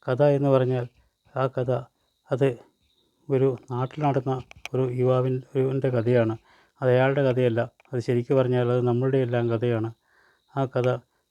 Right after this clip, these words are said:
ഞാൻ നിങ്ങളോട് പറയട്ടെ. ആ, അത് പണ്ട് കാലത്ത് ഇസ്രായേൽ എന്ന രാജ്യത്ത് നടന്ന ഒരു കഥയാണ്. ഇസ്രായേൽ രാജ്യത്ത്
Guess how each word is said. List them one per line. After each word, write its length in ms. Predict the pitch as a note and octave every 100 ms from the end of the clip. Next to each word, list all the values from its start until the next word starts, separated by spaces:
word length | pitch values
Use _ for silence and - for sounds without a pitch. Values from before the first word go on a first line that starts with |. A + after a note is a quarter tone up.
| -
ഞാൻ 140 | B2+ B2
നിങ്ങളോട് 340 | B2 B2 B2
പറയട്ടെ. 460 | A#2+ A2+ A2+ - A2 - _ _ _ _ _
ആ, 80 | C3
അത് 520 | B2+ B2+ _ _ - C#3+ _ -
പണ്ട് 220 | C3 B2+
കാലത്ത് 400 | C#3 B2+ B2+ C3
ഇസ്രായേൽ 560 | A2+ A#2 - C#3+ C#3 C#3
എന്ന 260 | B2+ - B2+
രാജ്യത്ത് 440 | A#2+ A#2+ A#2+ B2 - _ _ _ _ - - C3+
നടന്ന 300 | C3 B2 B2
ഒരു 160 | B2 B2
കഥയാണ്. 400 | A#2+ A#2 B2 A#2 B2+ B2
ഇസ്രായേൽ 400 | A2+ C3+ C#3 C3+
രാജ്യത്ത് 380 | C3 B2+ B2+